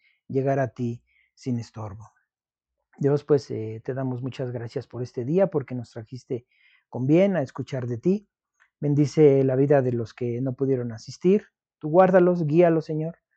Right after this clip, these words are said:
Muéstrales claramente cuál es el plan que tienes para cada uno de ellos.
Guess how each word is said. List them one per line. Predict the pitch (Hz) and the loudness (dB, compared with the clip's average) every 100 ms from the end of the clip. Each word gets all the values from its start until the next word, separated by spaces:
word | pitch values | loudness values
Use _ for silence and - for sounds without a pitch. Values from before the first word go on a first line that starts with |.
| _ _ - | _ _ -8
Muéstrales | 143 147 143 131 | -6 -2 -2 -4
claramente | - 135 123 143 165 151 | -4 -6 -4 -2 -2 -4
cuál | - 131 | -4 -4
es | 127 - | -4 -6
el | 120 117 | -8 -6
plan | 135 127 | -4 -4
que | 123 | -6
tienes | 123 123 117 - _ | -6 -6 -6 -12 _
para | 123 120 | -10 -10
cada | 117 123 123 | -10 -10 -8
uno | 127 120 | -8 -4
de | 123 | -2
ellos. | 160 175 185 | 0 -2 -6